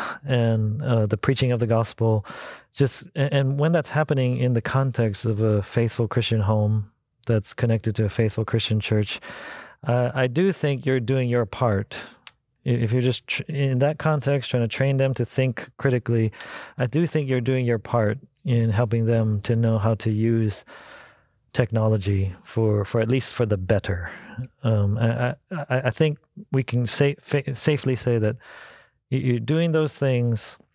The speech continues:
Uh, the, <laughs> yeah, there was, there were six things that I had written down that I forgot to mention, that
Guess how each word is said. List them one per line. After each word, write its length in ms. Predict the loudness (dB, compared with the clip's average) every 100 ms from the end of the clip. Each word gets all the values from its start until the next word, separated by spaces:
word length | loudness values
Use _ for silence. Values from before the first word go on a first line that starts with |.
| _ _ _ _ _ _ -12 -4
Uh, 300 | 0 0 2
the, 300 | 0 0 0 0
<laughs> 140 | 2
yeah, 100 | 2
there 100 | 2
was, 120 | 0
there 120 | 0
were 60 | 0
six 320 | 0 -2 -2
things 300 | 0 0 2
that 160 | 2 2
I 60 |
had 180 | 0 0
written 200 | 0 2
down 160 | 2 2
that 80 | 2
I 40 |
forgot 260 | 0 0 0
to 120 | 2
mention, 340 | 2 2 2
that 160 | 2